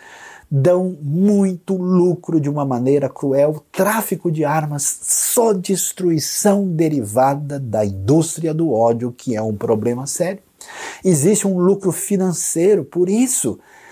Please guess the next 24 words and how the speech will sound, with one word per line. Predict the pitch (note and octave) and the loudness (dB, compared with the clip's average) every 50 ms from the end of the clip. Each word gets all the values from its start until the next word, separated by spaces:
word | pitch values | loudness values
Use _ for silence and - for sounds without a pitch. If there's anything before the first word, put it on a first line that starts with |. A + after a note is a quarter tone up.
| - - _ | -20 -8 _
tanta | - F3 F3+ F3+ - F3+ D3+ | 2 2 2 2 2 2 2
gente | A#2+ C3+ C#3+ C#3+ C#3 - D3+ | 2 2 0 -2 -2 -4 -4
investe | D3 C#3 A2+ A2 A2+ C3 C#3+ D3 - - - F3 | -4 -2 0 2 2 2 2 0 -2 -4 -6 -4
nisso | E3 E3 D#3+ E3 E3 - - E3+ | -2 -2 -2 -2 -2 -4 -4 -4
e | C3+ | -2
muita | A#2 A2+ B2+ C#3 C#3 C#3 C#3 B2+ A2+ F#2+ | 0 2 2 2 2 0 0 -2 -2 0
gente | G2 A2+ A#2+ B2 A#2+ | -2 -2 -2 -4 -4
se | - - B2 | -4 -4 -4
torna | - - - A#2+ B2+ C3 C3 C3 C3 | -2 0 2 2 2 2 2 0 -2
refém | B2 G#2 C3+ B2 - - - C#3+ D#3+ E3 D#3+ | 0 2 0 0 0 -2 -2 0 2 2 2
e | |
propagador | D#3 - _ - F#3 G3 G#3+ G#3 G#3+ - - - F#3 F3+ E3+ C#3+ D3 C#3+ C3 A2 A2 A#2+ C#3+ D3 | 0 0 _ 2 2 4 4 2 0 -4 -2 -2 0 0 0 2 2 0 2 2 2 2 2 2
do | C3+ A#2+ B2+ D#3 | 0 0 -2 -2
maldito | D3+ C#3+ D3 D3 D3+ D3+ C3+ A2+ G2 A2+ B2+ - - D#3+ D#3 | -2 -2 -2 -2 -2 -2 -2 0 0 0 0 0 -2 -4 -4
vírus. | C3 C#3+ F#3+ A#3+ C4 - - - - - - - _ _ _ _ _ _ _ _ _ _ _ _ _ _ _ _ _ - - - - - - | -2 -2 -4 -4 -6 -8 -10 -12 -12 -12 -12 -14 _ _ _ _ _ _ _ _ _ _ _ _ _ _ _ _ _ -10 -10 -10 -10 -6 0
E | A2+ A#2 | 2 2
outra | A2+ A#2 D3 C3+ | 4 2 0 -2
coisa, | C#3 - D3 E3 E3 C3 G#2+ F2 - - _ - - - - - - - - - - - | 0 2 2 2 2 0 -4 -8 -14 -18 _ -20 -20 -20 -20 -20 -18 -18 -20 -18 -8 -6
a | A2 | -4
Bíblia | G#2+ A2+ C#3 D#3 E3+ | 0 2 2 2 2
enfatiza | D#3 - - D3 C#3 - - E3 C#3+ C#3+ D3 C#3+ - - _ _ | 2 2 2 0 0 0 0 0 0 2 0 0 -2 -8 _ _
tanto | - B2+ B2 G#2+ G2 F#2 - - E2 E2+ - _ _ _ _ - - - - - _ | 0 0 0 0 -2 -6 -12 -16 -16 -16 -18 _ _ _ _ -20 -20 -20 -20 -18 _
o | - C3+ A#2 | -2 0 2
valor | A2 A#2+ A#2 A2+ A2+ A2+ A#2+ C#3+ D#3+ E3 D#3+ | 2 2 2 4 4 4 4 4 2 -2 -6